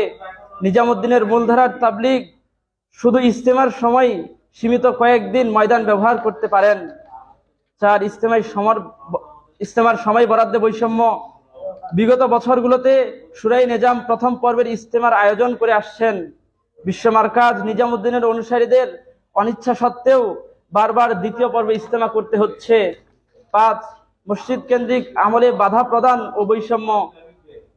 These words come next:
বিশ্ব মার্কাজ নিজামুদ্দিনের অনুসারী মূলধারার তাবলিগের কর্মীরা বিভিন্ন মসজিদে আমল করতে গেলে প্রায়ই বাধার সম্মুখীন হয়। মসজিদগুলোতে তাদের অবস্থান, দাওয়াহ কার্যক্রম এবং আমল পরিচালনায় শুরাই নেজামের পক্ষ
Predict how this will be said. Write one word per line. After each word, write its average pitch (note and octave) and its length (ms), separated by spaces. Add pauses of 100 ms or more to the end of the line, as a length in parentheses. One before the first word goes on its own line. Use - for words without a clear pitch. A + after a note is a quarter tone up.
(260)
বিশ্ব F3 260
মার্কাজ A3 420
নিজামুদ্দিনের A#3 640
অনুসারী A#3 440 (540)
মূলধারার A#3 500
তাবলিগের A#3 460
কর্মীরা A#3+ 400 (480)
বিভিন্ন A#3+ 320
মসজিদে A#3+ 440
আমল G#3+ 300
করতে A#3+ 300
গেলে A#3 240 (460)
প্রায়ই A3 240
বাধার G3 360
সম্মুখীন G#3+ 420
হয়। G3 280 (500)
মসজিদগুলোতে A3+ 640
তাদের A3 240
অবস্থান, A3+ 520 (540)
দাওয়াহ G#3 340
কার্যক্রম A#3 580 (460)
এবং A3 180 (120)
আমল A3+ 280 (100)
পরিচালনায় A3+ 640 (460)
শুরাই A3+ 280
নেজামের A3+ 380
পক্ষ A#3 220